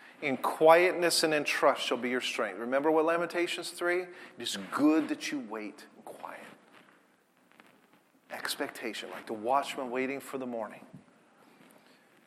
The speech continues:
"But you were unwilling," he says.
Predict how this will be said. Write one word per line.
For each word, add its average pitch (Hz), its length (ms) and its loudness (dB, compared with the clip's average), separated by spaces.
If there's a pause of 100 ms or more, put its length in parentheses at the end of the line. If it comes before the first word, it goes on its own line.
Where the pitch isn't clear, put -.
(200)
"But 175 560 10 (320)
you 143 160 4
were 147 140 10
unwilling," 151 580 8
he 110 80 -10
says. - 220 -10